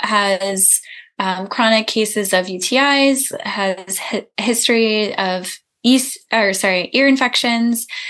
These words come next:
um, any foodborne illness history, food poisoning kind of thing, um, or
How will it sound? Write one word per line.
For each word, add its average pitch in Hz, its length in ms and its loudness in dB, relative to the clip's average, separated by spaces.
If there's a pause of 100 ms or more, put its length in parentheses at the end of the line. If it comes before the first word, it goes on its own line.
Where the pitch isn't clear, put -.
(360)
um, 185 360 -2
any 202 540 -2 (220)
foodborne 226 500 0
illness 214 680 2 (100)
history, 208 920 -2
food 214 200 -2 (140)
poisoning 202 560 -2
kind 202 200 -4
of 196 80 -6
thing, 196 400 -4 (400)
um, 185 440 -2
or 196 380 4